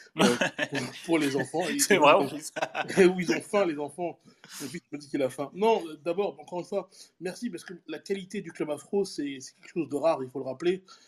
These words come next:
Speaker 1: Un espace comme ça où on peut discuter tranquillement, euh, et de la qualité de, de production cinématographique et, euh, de leur impact, euh, transatlantique, puisque désormais, dans un monde globalisé, euh,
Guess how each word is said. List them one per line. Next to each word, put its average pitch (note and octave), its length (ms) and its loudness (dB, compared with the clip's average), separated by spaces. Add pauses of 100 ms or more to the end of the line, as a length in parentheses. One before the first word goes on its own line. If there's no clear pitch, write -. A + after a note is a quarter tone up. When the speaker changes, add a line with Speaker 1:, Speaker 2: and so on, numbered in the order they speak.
(140)
Speaker 1:
Un C#3 120 -4
espace D#3 300 -6
comme D#3+ 160 -4
ça F3+ 180 -2
où D#3 40 -2
on C#3+ 100 -4
peut - 100 -12
discuter D#3+ 340 -12
tranquillement, D#3+ 840 -2
euh, - 20 -6 (420)
et F#3+ 120 4
de F3+ 40 -8
la F3+ 80 0
qualité E3 380 0
de, D3+ 500 0
de C#3 140 -14
production D3+ 480 -8
cinématographique D3 1000 -2 (180)
et, E3+ 260 6
euh, D3 180 -4
de C#3+ 80 -4
leur C#3+ 140 0
impact, E3+ 460 -2 (380)
euh, C#3 580 -2
transatlantique, E3 640 -4
puisque D#3+ 240 -14
désormais, D3+ 600 -4
dans C#3 180 -8
un C3+ 40 -4
monde D3 180 -8
globalisé, C#3 580 -2
euh, B2+ 80 -4